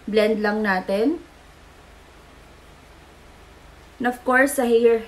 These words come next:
hairline area, as I've said, sobrang pigmented na to. Kaya kailangan konti lang, okay na siya.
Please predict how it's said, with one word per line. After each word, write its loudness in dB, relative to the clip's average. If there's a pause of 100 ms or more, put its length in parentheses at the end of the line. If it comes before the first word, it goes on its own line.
hairline 4
area, 4 (300)
as 2
I've 4
said, 4
sobrang 2
pigmented -2
na -4
to. 0
Kaya 2
kailangan -2 (2000)
konti 4
lang, 4
okay -2
na -6
siya. -12